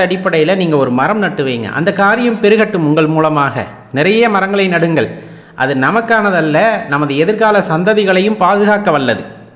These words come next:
அந்த காத்து அப்படிங்கிறது எவ்வளவு முக்கியங்கிறது இப்ப நம்ம புரிஞ்சுக்கிட்டு இருக்கோம். அந்த மரங்கிறது எவ்வளோ முக்கியங்கிறத இப்ப எல்லாருமே புரிஞ்சுக்கிட்டு இருக்கோம். நூத்தி பதினோரு டிகிரி, நூத்தி பன்னெண்டு டிகிரின்னு போகும்போது, அதோட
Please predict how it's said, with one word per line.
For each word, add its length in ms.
அந்த 180
காத்து 440
அப்படிங்கிறது 480
எவ்வளவு 280
முக்கியங்கிறது 480
இப்ப 80
நம்ம 240
புரிஞ்சுக்கிட்டு 420
இருக்கோம். 260
அந்த 180
மரங்கிறது 520
எவ்வளோ 280
முக்கியங்கிறத 540
இப்ப 200
எல்லாருமே 320
புரிஞ்சுக்கிட்டு 480
இருக்கோம். 240
நூத்தி 240
பதினோரு 380
டிகிரி, 260
நூத்தி 320
பன்னெண்டு 300
டிகிரின்னு 380
போகும்போது, 540
அதோட 300